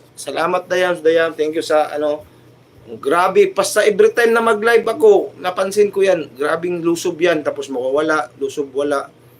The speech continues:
Siguro nga, inisip ko nga, eh, kung medyo tagal-tagalan ko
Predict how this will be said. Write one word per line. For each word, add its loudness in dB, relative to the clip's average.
Siguro 6
nga, 2
inisip 2
ko -4
nga, 2
eh, 0
kung 2
medyo 0
tagal-tagalan 0
ko -4